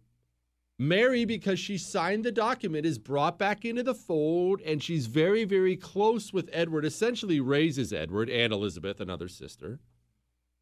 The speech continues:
Henry agrees to marry another woman named Catherine. Well, that ends up being a problem. It ends up being a problem because Henry never met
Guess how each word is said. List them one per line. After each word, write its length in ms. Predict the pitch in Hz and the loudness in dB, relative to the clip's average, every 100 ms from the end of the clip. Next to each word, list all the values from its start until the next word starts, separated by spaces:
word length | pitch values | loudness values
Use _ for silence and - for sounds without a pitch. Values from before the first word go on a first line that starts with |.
| _ _ _ _ _ _ | _ _ _ _ _ _
Henry 560 | 202 254 330 330 285 277 | 0 2 2 0 2 0
agrees 520 | 214 170 165 190 190 | 2 2 4 2 0
to 140 | 208 | 0
marry 680 | 190 190 175 165 180 175 190 | 0 2 2 2 2 0 0
another 400 | 196 208 240 277 | -2 -2 0 0
woman 420 | 190 135 135 165 | 0 0 2 0
named 300 | 143 139 170 | 0 0 -2
Catherine. 600 | - 262 302 269 90 - - - | 0 4 4 2 -6 -16 -18 -2
Well, 500 | 143 147 170 208 - _ _ _ _ _ _ _ _ _ _ _ _ _ _ _ _ _ _ _ _ _ _ _ | 2 6 4 2 -2 _ _ _ _ _ _ _ _ _ _ _ _ _ _ _ _ _ _ _ _ _ _ _
that 240 | 135 196 | 2 4
ends 200 | 233 165 | 4 0
up 140 | 135 - | -2 -4
being 260 | 101 95 | -6 -6
a 40 | 90 | -8
problem. 540 | - 76 73 90 117 - _ _ _ - _ _ _ _ _ _ _ - | -10 -8 -8 -8 -10 -12 _ _ _ -20 _ _ _ _ _ _ _ -2
It 100 | 135 | 2
ends 200 | 226 254 | 2 2
up 140 | 247 | 0
being 280 | 226 220 208 | 0 -2 0
a 60 | 156 | -2
problem 460 | 175 170 170 180 | 0 0 0 -2
because 340 | 160 180 160 - - _ _ | -4 -4 -4 -6 -20 _ _
Henry 320 | 220 294 330 | -4 0 0
never 300 | 269 220 175 | 0 0 0
met 400 | 123 123 143 - | 0 2 0 -2